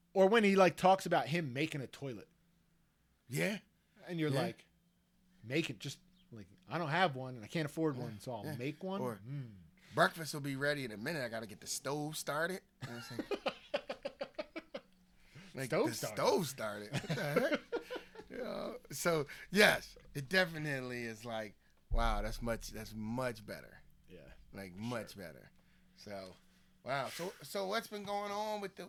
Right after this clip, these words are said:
Speaker 2: with the business? Hey, you never told us, what, what is your business name?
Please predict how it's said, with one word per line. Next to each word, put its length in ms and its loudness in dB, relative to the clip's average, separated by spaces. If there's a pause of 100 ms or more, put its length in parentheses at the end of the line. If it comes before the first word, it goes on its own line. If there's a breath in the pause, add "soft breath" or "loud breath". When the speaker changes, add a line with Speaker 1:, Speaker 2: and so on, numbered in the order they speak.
Speaker 2:
with 140 -14
the 60 -12
business? 260 -4 (240 loud breath)
Hey, 120 2
you 120 -2
never 220 4
told 240 -2
us, 180 -10 (360 soft breath)
what, 220 -2
what 240 2
is 360 -2
your 140 0
business 520 -2
name? 400 4